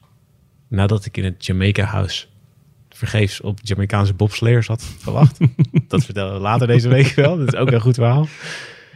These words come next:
Speaker 2: Maar het mooie was dat je de ruimte binnenkwam en geen idee had.
Speaker 1: Nee, ik, ik kwam, ik ging in het Zwitserlandhuis en het was hartstikke rustig eigenlijk daar.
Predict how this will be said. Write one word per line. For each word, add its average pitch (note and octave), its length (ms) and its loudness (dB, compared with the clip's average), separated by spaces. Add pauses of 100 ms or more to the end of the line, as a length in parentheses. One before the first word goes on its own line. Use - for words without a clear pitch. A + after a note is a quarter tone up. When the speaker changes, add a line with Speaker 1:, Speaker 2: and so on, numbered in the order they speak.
(180)
Speaker 2:
Maar E2 80 -4
het D#2+ 100 -4
mooie D3+ 300 6
was F2 200 -2
dat - 160 -6
je G2+ 220 -4
de G2+ 120 -4
ruimte G#2 320 2
binnenkwam A#2+ 580 0 (400)
en A2 100 -2
geen C3 180 4
idee C3+ 320 4
had. C2+ 200 -6 (540)
Speaker 1:
Nee, F3 340 4
ik, G2+ 140 -2
ik A#2+ 160 -4
kwam, F#2 200 -6
ik - 360 -6
ging G2+ 360 -2
in F#2+ 60 -4
het F#2+ 100 -4
Zwitserlandhuis G#2+ 760 -2
en F#2+ 180 -10 (180)
het - 180 -6
was G2 160 -4
hartstikke F#2 360 -8
rustig G2+ 400 0
eigenlijk F#2 300 -10
daar. F2+ 320 -10